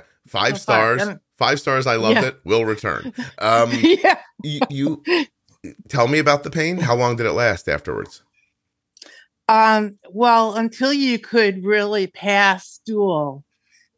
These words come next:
Speaker 2: it was bad. 'Cause you're, f-, I was afraid to push at all.
Speaker 1: I bet.
Speaker 2: You know?
Speaker 1: Days, weeks?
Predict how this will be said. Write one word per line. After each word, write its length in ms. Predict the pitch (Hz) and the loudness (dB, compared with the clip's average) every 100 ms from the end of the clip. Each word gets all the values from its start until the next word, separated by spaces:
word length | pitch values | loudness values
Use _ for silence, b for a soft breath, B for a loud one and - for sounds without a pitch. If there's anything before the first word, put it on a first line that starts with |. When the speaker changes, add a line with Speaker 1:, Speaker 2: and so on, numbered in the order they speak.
| _ | _
Speaker 2:
it 240 | 180 190 151 | 2 2 2
was 400 | 170 160 156 - | 2 2 0 0
bad. 460 | 170 151 120 117 _ _ _ b b _ | 2 2 -2 -8 _ _ _ b b _
'Cause 240 | 196 160 | 0 2
you're, 180 | 202 190 | 2 2
f-, 280 | 165 - - _ | 2 -10 -16 _
I 120 | 214 | 2
was 180 | 220 208 | 2 2
afraid 800 | 190 - - 220 226 175 156 147 - | 0 -2 -2 2 4 2 -2 -4 -10
to 100 | 156 | -14
push 640 | - 240 151 - - - | 0 0 0 -2 -2 -2
at 120 | 165 | 0
all. 340 | 147 143 135 - - | 0 0 -2 -10 -14
Speaker 1:
I 80 | 67 | -12
bet. 320 | 67 92 107 - | -4 -4 -4 -4
Speaker 2:
You 100 | 180 | -2
know? 280 | 180 180 175 - _ _ _ _ _ _ | 0 0 -4 -12 _ _ _ _ _ _
Speaker 1:
Days, 540 | 95 98 123 160 - _ | -4 -2 -2 -4 -8 _
weeks? 540 | 104 113 - - - | -4 -4 -4 -14 -20